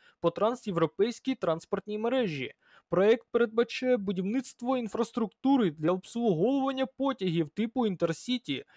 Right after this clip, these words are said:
та контейнерних перевезень в напрямку Європейського Союзу.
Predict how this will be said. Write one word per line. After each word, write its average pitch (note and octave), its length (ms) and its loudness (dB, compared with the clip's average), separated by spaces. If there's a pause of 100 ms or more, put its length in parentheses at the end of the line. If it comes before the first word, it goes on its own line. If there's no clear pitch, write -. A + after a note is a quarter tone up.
(180)
та F3+ 100 2
контейнерних A#3+ 680 2
перевезень G3 680 4
в C#3+ 80 -6
напрямку A3+ 540 0
Європейського F#3 760 0
Союзу. D#3+ 560 -4